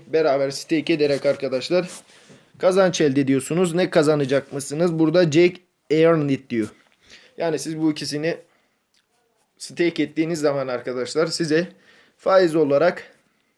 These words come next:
onun karşılığında Jack Coin verecek arkadaşlar. Pancake Token.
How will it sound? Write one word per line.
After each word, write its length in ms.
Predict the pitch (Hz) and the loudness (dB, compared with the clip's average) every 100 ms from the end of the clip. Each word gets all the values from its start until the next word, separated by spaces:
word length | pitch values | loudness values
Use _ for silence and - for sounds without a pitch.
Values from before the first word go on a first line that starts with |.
| _ _ _ _ | _ _ _ _
onun 260 | - 175 165 | -4 -2 -2
karşılığında 880 | 180 175 170 165 151 151 175 156 - - 120 | 0 2 2 0 0 2 0 0 -8 -20 -8
Jack 320 | 127 185 180 | 0 0 0
Coin 280 | - 165 175 | -4 -2 -2
verecek 400 | 147 131 117 110 | -2 -4 -6 -4
arkadaşlar. 640 | 123 - 117 110 156 147 | -6 -6 -8 -6 -4 -4
Pancake 460 | 151 147 139 131 - | -2 -4 -4 -10 -8
Token. 300 | 135 135 175 | -10 -6 -8